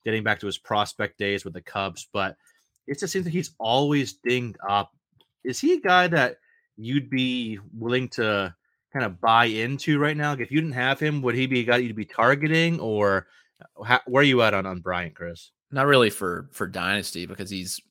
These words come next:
Speaker 2: you know, gonna be thirty years old next year. He just doesn't really do a lot that you, I love. I think that,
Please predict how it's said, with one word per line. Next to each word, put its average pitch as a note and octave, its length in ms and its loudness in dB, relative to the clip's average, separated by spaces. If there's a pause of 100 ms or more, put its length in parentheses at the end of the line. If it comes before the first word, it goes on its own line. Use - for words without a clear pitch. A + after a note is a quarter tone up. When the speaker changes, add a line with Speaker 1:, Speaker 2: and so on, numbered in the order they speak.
(340)
Speaker 2:
you G#2 80 -4
know, F#2+ 40 -4
gonna G2+ 180 -2
be F#2+ 100 0
thirty F#2 320 0
years F2 220 -6
old F2+ 220 -2
next F2+ 300 -6
year. F2+ 440 -2 (480)
He A#2+ 100 -6
just C3+ 140 -2
doesn't E3 280 2 (400)
really B2 420 0
do G#2 580 -2
a G#2+ 100 2
lot F#2+ 520 0
that F2+ 240 -4 (340)
you, F#2 460 -10
I G#2 100 2
love. G2 640 -2 (220)
I A2 80 0
think G#2 260 -6
that, G2 280 -4